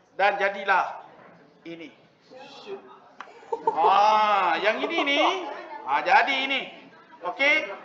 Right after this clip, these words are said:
dan kita pisahkan mereka berdasarkan kepada apa? You nampak tak kat sini? Enam puluh darjah, enam ratus darjah Celsius, dua ratus tujuh puluh. Okey, untuk pengetahuan you all, makin panjang karbon ni, makin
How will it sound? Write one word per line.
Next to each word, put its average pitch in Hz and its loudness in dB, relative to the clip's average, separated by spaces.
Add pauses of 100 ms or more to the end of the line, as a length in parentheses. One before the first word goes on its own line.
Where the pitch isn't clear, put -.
(140)
dan 262 4
kita 370 -4
pisahkan 311 2
mereka 294 -4
berdasarkan 285 2
kepada 294 2
apa? 349 -6
You 294 -4
nampak 294 0
tak 262 -2
kat 233 -16
sini? 277 -14
Enam 247 -2
puluh 262 -10
darjah, 247 0
enam 247 0
ratus 247 -2
darjah 240 -4
Celsius, 240 -8 (400)
dua 220 -4
ratus 233 2
tujuh 226 -8
puluh. 233 -2
Okey, 208 -8
untuk 262 -4
pengetahuan 247 0
you 240 -14
all, 226 0 (400)
makin 294 -2
panjang 277 2
karbon 285 0
ni, 392 -10 (240)
makin 294 -4